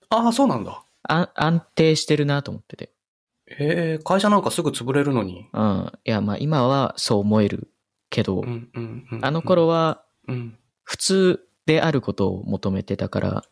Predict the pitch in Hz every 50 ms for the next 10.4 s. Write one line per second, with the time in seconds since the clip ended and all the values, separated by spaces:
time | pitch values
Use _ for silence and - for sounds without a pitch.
0 | _ - - 151 151 156 - - - _ - 123 135 160 165 131 131 147 151 135
1 | 127 113 - 85 - 113 117 120 156 135 151 156 156 127 120 - - - _ _
2 | _ _ _ _ _ _ _ _ _ _ - - - 117 101 95 - - - _
3 | _ _ _ _ _ - - 120 117 113 113 117 117 _ _ _ _ _ _ _
4 | _ _ _ _ _ _ _ _ _ _ _ _ - - - 120 104 101 104 113
5 | 120 - _ - 120 104 107 107 - 131 113 104 101 95 104 113 107 107 95 92
6 | - - 98 98 - - 90 95 - - 104 - _ _ - - - _ _ _
7 | _ _ _ _ _ _ _ _ _ _ _ _ _ 131 123 120 120 120 120 117
8 | 120 120 120 123 123 _ _ _ _ _ _ _ _ _ _ _ _ _ _ _
9 | _ _ _ _ - 196 196 196 - - 127 120 117 117 117 - - 117 110 107
10 | 107 107 107 110 113 117 - -